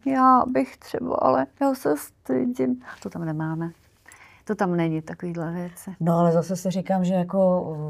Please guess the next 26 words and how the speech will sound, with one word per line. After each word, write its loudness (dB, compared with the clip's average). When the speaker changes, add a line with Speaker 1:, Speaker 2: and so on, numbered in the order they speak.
Speaker 2:
eh, -20
ono -6
to 0
úplně 0
nemůže 2
být 0
jakoby -4
tak -6
upřímný, -8
ne? -6
Ono -2
zase, -2
jako -2
když -6
tam -4
přijde -6
někdo, -2
kdo -4
se -4
ti -6
tak -4
úplně -2
nelíbí, -2
ale 2
prostě -4
jako 2